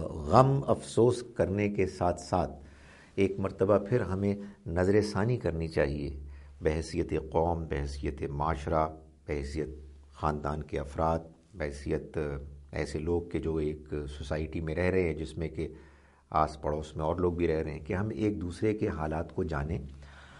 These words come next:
और कभी ये ना होने दें कि कोई फ़र्द इस कदर मजबूर हो जाए कि वो इतना आखिरी हद का एक्सट्रीम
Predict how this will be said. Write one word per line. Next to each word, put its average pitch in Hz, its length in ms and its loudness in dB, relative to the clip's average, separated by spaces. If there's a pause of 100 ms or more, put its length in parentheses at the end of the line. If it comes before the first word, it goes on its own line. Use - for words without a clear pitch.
(280)
और - 420 2
कभी 190 540 2 (420)
ये 104 180 4
ना 139 80 4
होने 92 280 2
दें 69 340 -4 (440)
कि 107 80 -2
कोई 165 440 0
फ़र्द - 640 -2 (100)
इस - 200 -6 (180)
कदर 190 240 6
मजबूर 95 520 2
हो 76 140 -2
जाए 69 380 -2 (420)
कि 110 60 2
वो 113 280 2
इतना 139 640 2 (420)
आखिरी 160 480 8
हद 107 220 2
का - 160 6
एक्सट्रीम 107 760 0